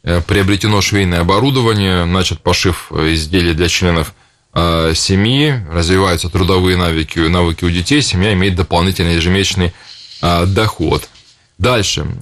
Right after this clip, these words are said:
Иные мероприятия по преодолению трудной жизненной ситуации. Например, оплата частного детского сада или услуг нянечки. Лечение от алкогольной зависимости. Это тоже достаточно распространённые заявки и достаточно успешные результаты.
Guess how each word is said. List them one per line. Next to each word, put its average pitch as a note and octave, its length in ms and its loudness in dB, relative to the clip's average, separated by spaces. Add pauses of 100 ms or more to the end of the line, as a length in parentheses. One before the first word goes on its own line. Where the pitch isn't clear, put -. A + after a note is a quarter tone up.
(100)
Иные C3 400 0
мероприятия A2 600 0
по A2+ 200 0
преодолению G2 720 0
трудной F#2+ 320 2
жизненной F2+ 380 0
ситуации. E2 640 -2
Например, G#2 520 0 (280)
оплата G#2+ 500 0
частного F#2 500 0
детского F2+ 420 0
сада B2+ 300 0
или G#2 360 0
услуг G2 360 -2
нянечки. D#2+ 600 0 (280)
Лечение D3 460 0
от A2+ 300 -4
алкогольной A2+ 640 2
зависимости. F#2+ 1000 0 (320)
Это F2+ 120 0
тоже G#2+ 280 2
достаточно F2+ 400 -2
распространённые F#2 800 0
заявки G#2+ 560 0
и F2+ 420 0
достаточно G2 420 0
успешные G2+ 580 -2
результаты. E2+ 640 -2